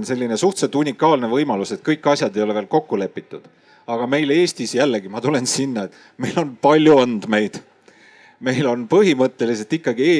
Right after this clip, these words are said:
e-riik on olemas. Me peame ühi-,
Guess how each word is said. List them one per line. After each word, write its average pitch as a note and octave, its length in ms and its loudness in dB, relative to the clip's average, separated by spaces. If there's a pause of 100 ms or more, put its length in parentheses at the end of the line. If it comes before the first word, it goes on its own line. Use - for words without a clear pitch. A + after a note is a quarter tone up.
e-riik C3+ 400 -6
on G#2+ 160 -2
olemas. G#2 480 -2 (540)
Me B2 100 -4
peame D#3 400 2
ühi-, D#3+ 340 0